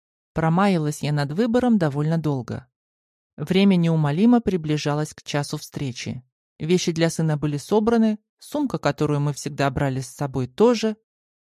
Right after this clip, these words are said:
А вот я всё никак не могла определиться. Что уж говорить, даже ресницы подкрасить успела. А вот дальше тупик. Когда до приезда Льва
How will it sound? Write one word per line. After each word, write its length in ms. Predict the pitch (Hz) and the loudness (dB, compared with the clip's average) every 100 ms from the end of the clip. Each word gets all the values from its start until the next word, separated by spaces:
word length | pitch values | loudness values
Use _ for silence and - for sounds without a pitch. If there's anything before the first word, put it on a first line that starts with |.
| _ | _
А 140 | 151 147 | -2 -2
вот 160 | 143 | -4
я 300 | - 139 190 | -8 0 0
всё 300 | 262 - - | 0 -4 2
никак 420 | 202 196 190 160 160 | 4 4 2 0 0
не 60 | |
могла 360 | 151 147 151 160 | 0 0 0 -2
определиться. 800 | - 151 151 139 123 - 123 123 _ _ _ _ _ | -2 -6 -4 -4 -6 -6 -8 -8 _ _ _ _ _
Что 300 | _ - 165 | _ -8 -2
уж 120 | 208 220 | -2 2
говорить, 600 | 208 202 185 127 - _ _ | 2 4 4 0 -8 _ _
даже 340 | - 170 185 208 | -2 0 4 2
ресницы 480 | 226 - 202 - | 2 4 4 4
подкрасить 640 | - 143 - 143 131 123 147 | -2 -2 0 -4 -2 -4 -4
успела. 580 | 139 - 139 120 127 - _ _ _ | -6 -8 -6 -6 -10 -16 _ _ _
А 80 | 160 | -2
вот 180 | 143 135 | -2 -2
дальше 360 | 117 113 - | -4 -2 -4
тупик. 500 | - 226 - - - _ _ _ _ _ _ _ _ _ _ | -2 -4 -4 -10 -10 _ _ _ _ _ _ _ _ _ _
Когда 320 | 185 190 214 | -2 2 4
до 100 | 208 | 4
приезда 420 | - 226 226 202 | 2 4 2 4
Льва 320 | 220 190 160 | 2 2 0